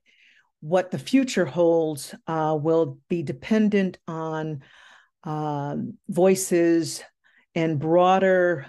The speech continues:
uh, understanding of what is at stake. And that understanding has to extend beyond higher education. It must extend into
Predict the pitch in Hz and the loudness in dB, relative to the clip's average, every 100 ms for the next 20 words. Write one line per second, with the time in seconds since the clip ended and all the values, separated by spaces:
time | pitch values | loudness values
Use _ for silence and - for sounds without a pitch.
0 | - - 160 156 185 170 170 - 180 175 | -16 -10 -6 -6 -4 -2 -4 -2 -2 -2
1 | 165 160 160 156 165 156 151 165 151 143 | -4 -6 -8 -8 -6 -6 -2 -2 -2 -6
2 | 139 - - 139 139 - _ _ - - | -8 -10 -6 -6 -6 -12 _ _ -20 -18
3 | - 165 165 170 - _ _ - 202 202 | -4 0 2 0 -2 _ _ 2 2 2
4 | 202 180 175 170 147 165 - - - 139 | 0 -2 -2 -6 -6 -6 -6 -6 -6 -6
5 | - 170 160 156 151 151 131 160 156 151 | -6 -4 -4 -4 -4 -6 -6 -6 -4 -6
6 | 143 147 147 139 151 151 - _ - - | -8 -8 -8 -6 -8 -8 -12 _ -6 -2
7 | 170 165 165 143 - 156 156 147 - 160 | -2 -2 -6 -10 -6 -6 -4 -8 -8 -6
8 | 151 - 160 151 147 | -6 -6 -4 -4 -4